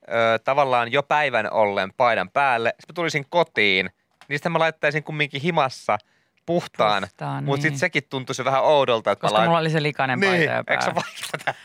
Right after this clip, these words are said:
Speaker 2: Toi on oikeesti, mut toi vaatii ajattelua ja toi vaatii sitä, ö, kuuluisaa metatyötä. Mitä mun pitää ottaa mukaan, kun mä lähden kaverille
Speaker 1: Kyllä.
Speaker 2: saunaan tai salille töiden jälkeen tai mitä ikinä?
Speaker 1: Mutta täällä ihan jutun lopussa seisoo myös asia, mikä saa ainakin oman omatunnon kolkuttamaan.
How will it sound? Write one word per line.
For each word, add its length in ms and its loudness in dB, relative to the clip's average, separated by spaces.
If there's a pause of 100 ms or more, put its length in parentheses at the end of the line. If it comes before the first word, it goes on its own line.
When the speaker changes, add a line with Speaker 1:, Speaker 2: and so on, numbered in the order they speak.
Speaker 2:
Toi 160 2
on 60 4
oikeesti, 420 0
mut 120 -6
toi 180 2
vaatii 340 2
ajattelua 440 2
ja 40 0
toi 200 2
vaatii 300 0
sitä, 240 -4 (160)
ö, 140 -4
kuuluisaa 420 2
metatyötä. 720 -2 (160)
Mitä 160 -2
mun 120 2
pitää 200 2
ottaa 240 -2
mukaan, 280 -2
kun 80 -4
mä 100 2
lähden 140 -4
kaverille 340 -4
Speaker 1:
Kyllä. 180 -2
Speaker 2:
saunaan 280 -2
tai 120 -2 (240)
salille 440 -2 (220)
töiden 260 -2
jälkeen 380 -4
tai 120 -2
mitä 240 -4
ikinä? 320 -10 (240)
Speaker 1:
Mutta 300 -2
täällä 360 0 (220)
ihan 520 -2 (140)
jutun 320 -2
lopussa 380 -2
seisoo 500 2
myös 460 -2 (120)
asia, 320 0
mikä 220 -4
saa 240 0
ainakin 300 -2
oman 240 2
omatunnon 440 -2
kolkuttamaan. 720 -4